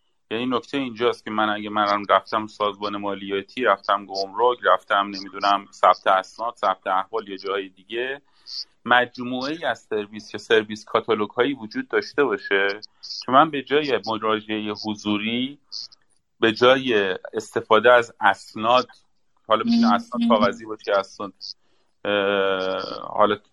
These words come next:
تایپ الکترونیکی داشته باشه، بتونم ازشون سرویس بگیرم. یعنی سازمان‌ها مکلف بشن که،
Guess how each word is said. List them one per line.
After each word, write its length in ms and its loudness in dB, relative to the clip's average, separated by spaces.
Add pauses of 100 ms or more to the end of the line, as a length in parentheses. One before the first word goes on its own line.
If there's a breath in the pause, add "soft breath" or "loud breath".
(160)
تایپ 240 4
الکترونیکی 680 -2
داشته 300 0
باشه، 560 2 (360)
بتونم 300 4
ازشون 340 4
سرویس 580 2
بگیرم. 540 0
یعنی 160 -2
سازمان‌ها 540 4
مکلف 560 2
بشن 300 -2
که، 420 0